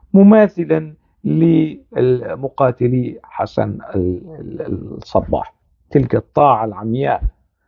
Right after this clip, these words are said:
كانت موجودة في، في هذا ال-، الموضوع. مقصدي أنه أنا لدي خصومة مع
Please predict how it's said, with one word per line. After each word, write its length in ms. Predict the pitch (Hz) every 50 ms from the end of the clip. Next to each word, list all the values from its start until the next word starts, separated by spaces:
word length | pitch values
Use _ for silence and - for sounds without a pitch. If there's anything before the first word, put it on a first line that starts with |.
| _ _ _
كانت 260 | - - 123 117 - -
موجودة 600 | 131 127 135 131 127 147 160 170 147 135 110 95 _ -
في، 200 | 110 101 95 - - -
في 280 | - 101 95 - - 104
هذا 220 | 95 101 101 98 -
ال-، 500 | - 90 - - - 101 98 95 - -
الموضوع. 360 | - 107 98 85 - 95 - _ - - _ _ -
مقصدي 680 | 175 208 208 - - 285 269 170 151 147 147 147 - - _ _ _ _ _ _ _ _ _ _ _ -
أنه 380 | 139 147 147 147 147 147 143 - _ _ - -
أنا 260 | 190 214 226 214 214
لدي 240 | 202 220 226 214 175
خصومة 500 | - 175 160 - - 175 151 131 127 120
مع 380 | 117 101 107 113 - 123 127